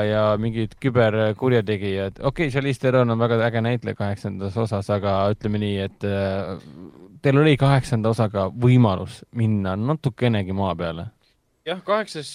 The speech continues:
Speaker 2: ei
Speaker 1: Ja
Speaker 2: olnud
Speaker 1: te ei teinud seda.
Speaker 2: Ma, ma ei ole kaheksandat uuesti vaadanud isegi.
Speaker 1: No ma olen
Speaker 2: ei olnud
Speaker 1: vist kaks
Speaker 2: ma,
Speaker 1: korda
Speaker 2: ma, ma
Speaker 1: vaadanud
Speaker 2: ei
Speaker 1: seda
Speaker 2: olnud,
Speaker 1: äkki, või?
Speaker 2: ma ei olnud selles nii vaimustuses.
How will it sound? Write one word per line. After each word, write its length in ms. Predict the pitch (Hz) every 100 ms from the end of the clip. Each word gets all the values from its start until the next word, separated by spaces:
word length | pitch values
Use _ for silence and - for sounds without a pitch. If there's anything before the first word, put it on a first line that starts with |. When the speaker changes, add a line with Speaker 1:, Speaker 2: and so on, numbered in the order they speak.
| 151
Speaker 2:
ei 80 |
Speaker 1:
Ja 60 | 117
Speaker 2:
olnud 80 | 117
Speaker 1:
te 80 | 123
ei 40 | 123
teinud 180 | 110
seda. 220 | - 87 104 - _ -
Speaker 2:
Ma, 120 | 139
ma 160 | 151 175
ei 80 | 196
ole 80 | 180
kaheksandat 360 | 196 160 160 196
uuesti 160 | 147
vaadanud 320 | 165 190 123 98
isegi. 280 | 98 87
Speaker 1:
No 20 | 92
ma 800 | - - - _ _ _ _
olen 100 | 127
Speaker 2:
ei 60 | 180
olnud 100 | 202
Speaker 1:
vist 200 | 202 -
kaks 140 | 247 -
Speaker 2:
ma, 40 |
Speaker 1:
korda 160 | 156 147
Speaker 2:
ma, 20 |
ma 40 |
Speaker 1:
vaadanud 160 | 117 110
Speaker 2:
ei 60 | 208
Speaker 1:
seda 80 | 240
Speaker 2:
olnud, 80 | 107
Speaker 1:
äkki, 80 |
või? 80 | 107
Speaker 2:
ma 60 | 165
ei 80 | 208
olnud 160 | 196
selles 180 | 175 143
nii 140 | 165
vaimustuses. 640 | 175 196 139 104 95 92